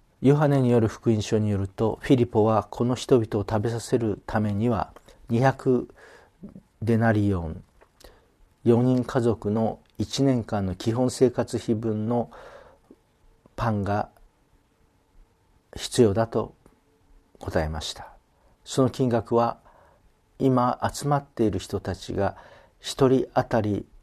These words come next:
わずか半切れのパンしか食べられない最小限の金額でした。そこにペテロの兄弟アンデレが、ある少年の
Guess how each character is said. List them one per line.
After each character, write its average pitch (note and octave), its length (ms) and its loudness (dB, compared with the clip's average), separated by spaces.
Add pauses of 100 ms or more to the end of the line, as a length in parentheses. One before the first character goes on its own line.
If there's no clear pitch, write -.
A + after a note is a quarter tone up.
(160)
わ B2 180 4
ず - 120 -8
か - 240 -2 (260)
半 C#3+ 320 -4
切 C#3+ 220 -2
れ C#3 140 2
の C3+ 340 -2
パ C#3 140 0
ン A2+ 80 -2
し - 100 -12
か B2+ 80 -4
食 A2 180 -2
べ G#2+ 60 2
ら G#2 120 0
れ G2+ 140 0
な F2+ 180 -4
い F2 60 -10 (380)
最 - 320 -2
小 A#2 260 4
限 G#2 240 0
の B2+ 140 -4
金 - 220 -6
額 F#2 200 -6
で - 100 -10
し - 120 -12
た。 - 180 -20 (840)
そ - 180 -4
こ C#3+ 100 0
に C#3 140 2
ペ D#3 180 -4
テ D3 200 2
ロ A#2+ 140 2
の A#2 240 0
兄 - 140 0
弟 A2 360 6
ア A#2 80 4
ン B2+ 100 0
デ A2+ 100 0
レ G2+ 140 0
が、 F2+ 200 -6 (460)
あ C3 160 2
る B2 80 4
少 A#2+ 240 2
年 A2+ 260 0
の A#2+ 260 -2